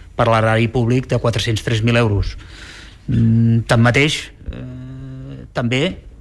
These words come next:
crec que hauríem d'afinar més pel que respecta a la,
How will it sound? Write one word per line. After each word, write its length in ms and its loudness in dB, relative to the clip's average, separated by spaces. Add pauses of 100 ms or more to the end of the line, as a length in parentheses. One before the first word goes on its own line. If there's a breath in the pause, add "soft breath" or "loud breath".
(180)
crec 180 -2
que 60 0
hauríem 180 2
d'afinar 320 2
més 400 0 (460 loud breath)
pel 140 4
que 120 0
respecta 920 0
a 220 0
la, 220 2